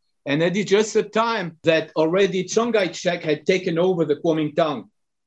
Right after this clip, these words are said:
And, uh, he did because he's an anti, he was an anti-communist, a fascist type, uh, of the bourgeois class. And yes, he, he led the massacre of thousands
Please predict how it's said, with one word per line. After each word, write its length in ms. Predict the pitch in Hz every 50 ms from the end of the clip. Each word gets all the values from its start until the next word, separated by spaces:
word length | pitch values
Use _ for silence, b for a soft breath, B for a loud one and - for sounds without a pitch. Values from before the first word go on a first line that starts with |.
| _ _ _ _ _ _ _ _ _ -
And, 320 | 139 139 147 147 143 143
uh, 220 | 143 143 139 139
he 140 | 135 156 170
did 400 | 151 135 180 214 220 196 165 143
because 360 | 165 165 - 175 170 175 170
he's 200 | 165 165 151 156
an 160 | 165 165 170 185
anti, 380 | 190 196 196 196 180 170 170
he 160 | 170 156 160
was 360 | 151 143 165 185 175 151 139 147
an 100 | 143 147
anti-communist, 920 | 156 170 165 175 165 160 156 160 165 160 160 160 156 151 151 156 156 -
a 80 | 143 -
fascist 640 | - - - 160 165 160 160 - 160 160 160 -
type, 340 | - 165 147 151 156 151 - _ _ _ _ _ _ _ -
uh, 300 | 135 131 127 127 127 127 131
of 220 | 135 127 120 -
the 180 | 135 135 131 127
bourgeois 840 | 123 113 147 151 143 143 139 143 143 143 143 135 131 131 127 127 - -
class. 460 | - 135 131 131 135 - - - - _ _ _ _ _ _ -
And 200 | 131 127 127 135
yes, 380 | 139 160 170 170 151 - -
he, 200 | 156 151 139 139
he 160 | 151 147 139
led 280 | 143 147 165 170 170 -
the 100 | 147 131
massacre 540 | 135 151 175 180 - 156 - - 143 131 135
of 200 | 131 123 123 - -
thousands 800 | - 170 180 190 196 196 185 151 135 135 117 104 - - - _